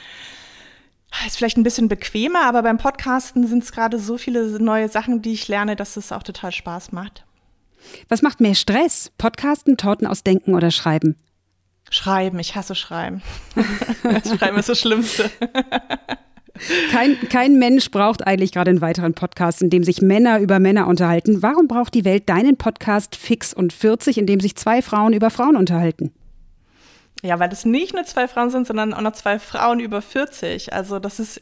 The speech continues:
Speaker 1: ähm, ja so ein bisschen unser Eindruck, dass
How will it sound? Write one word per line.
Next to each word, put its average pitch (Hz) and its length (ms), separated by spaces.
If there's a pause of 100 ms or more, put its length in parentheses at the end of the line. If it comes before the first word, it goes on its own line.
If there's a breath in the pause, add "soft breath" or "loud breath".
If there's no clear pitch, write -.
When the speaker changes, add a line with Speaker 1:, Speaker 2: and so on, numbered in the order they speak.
(100)
Speaker 1:
ähm, 185 460 (500 loud breath)
ja 202 140
so 208 80
ein 220 80
bisschen 220 260
unser 196 280
Eindruck, 196 520
dass - 420